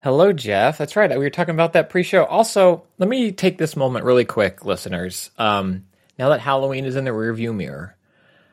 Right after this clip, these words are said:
I would hopefully like to be the first podcast host to wish you all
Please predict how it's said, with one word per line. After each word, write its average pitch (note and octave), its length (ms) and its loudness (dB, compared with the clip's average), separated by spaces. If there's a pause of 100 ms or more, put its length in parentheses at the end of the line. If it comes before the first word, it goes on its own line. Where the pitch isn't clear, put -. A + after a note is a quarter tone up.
(320)
I B2 80 0
would B2+ 120 2
hopefully C#3 320 -2
like B2 240 0
to B2+ 40 -6
be A2 120 -2
the G#2 100 -2
first A#2 360 -6
podcast F#2 680 -4
host - 500 -12 (1040)
to C#3 180 -2
wish C3+ 340 0
you D#3+ 200 2
all E2+ 480 2